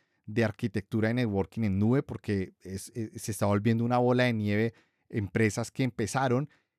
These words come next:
y no tuvieron un buen diseño de arquitectura a nivel de networking y cambiar eso a algo bien estructurado, uy,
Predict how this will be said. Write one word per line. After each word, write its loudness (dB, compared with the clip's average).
y 0
no 2
tuvieron 0
un -2
buen 2
diseño 2
de 2
arquitectura 0
a 2
nivel 0
de 0
networking 0
y -8
cambiar 0
eso 2
a -4
algo 0
bien 2
estructurado, 2
uy, 4